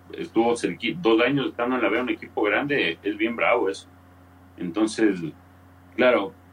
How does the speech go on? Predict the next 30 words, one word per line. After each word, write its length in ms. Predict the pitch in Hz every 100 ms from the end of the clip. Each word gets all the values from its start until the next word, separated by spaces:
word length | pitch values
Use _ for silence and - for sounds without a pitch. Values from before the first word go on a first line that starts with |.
| -
hay 200 | 101 104
otro 220 | 120 120
ejemplo 380 | 117 120 120 110
que 120 | -
es 60 | 104
del 220 | 107 95
equipo 400 | 87 85 - 110
de 60 | 104
nuestro 500 | 98 85 95 87 78
que-, 180 | 85 82
querido 280 | 101 107 113
compañero, 480 | 110 98 101 110 104
al 80 |
señor 260 | - 98 107
Otero, 420 | 107 113 117 - - - - -
que 60 |
es 60 | 101
del 120 | 117
Deportivo 500 | 107 - - 117 117
Quito, 300 | 117 - -
que 180 | - 82
claro, 440 | - 120 117 104 -
era 340 | - 117 110 - - -
que 100 | 131
venga 300 | 156 170 160
cualquiera, 540 | 151 143 170 165 147
no, 220 | 156 160
que 80 | 151
venga 240 | 147 156
cualquiera. 400 | - 131 - 156